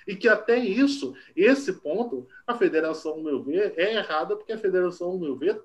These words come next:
trava bastante o, a, a, o avanço disso. Eu acho que a federação, nesse ponto, em, em campeonatos assim, como eu falei, Série B do Carioca, outros campeonatos,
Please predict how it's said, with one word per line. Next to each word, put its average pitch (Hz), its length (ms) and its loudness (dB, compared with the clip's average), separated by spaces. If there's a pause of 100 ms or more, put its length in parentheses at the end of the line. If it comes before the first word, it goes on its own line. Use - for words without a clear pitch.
trava 294 380 0
bastante 170 760 -2 (300)
o, 165 200 4
a, 151 180 6
a, 143 440 2
o 160 60 2
avanço 135 560 -4
disso. - 420 -18 (240)
Eu 143 100 2
acho 170 180 2
que 190 60 2
a 185 60 6
federação, 170 760 2 (500)
nesse 175 360 -2
ponto, 147 440 -6
em, 151 1040 -2
em 147 60 -10
campeonatos 156 640 -6
assim, 127 180 -14
como 127 220 -6
eu 123 40 -6
falei, 123 320 -4 (300)
Série 147 320 2
B 139 380 4
do 127 120 -2
Carioca, 123 640 0
outros 185 260 -2
campeonatos, 143 640 -6